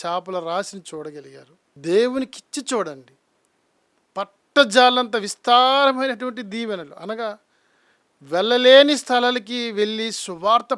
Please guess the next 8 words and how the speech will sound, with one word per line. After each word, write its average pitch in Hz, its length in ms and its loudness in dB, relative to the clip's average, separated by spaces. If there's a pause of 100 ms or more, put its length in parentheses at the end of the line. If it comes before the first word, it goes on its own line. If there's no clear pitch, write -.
ప్రకటించే 202 560 -8 (600)
మిషనరీ 285 400 6 (100)
పరిచర్యకు 277 600 2 (520)
మీరిచ్చే 247 440 0 (160)
కానుక 285 380 2 (1040)
మీ 151 80 -14 (140)
పిల్ల 190 320 -6 (140)
పిల్ల 180 200 -8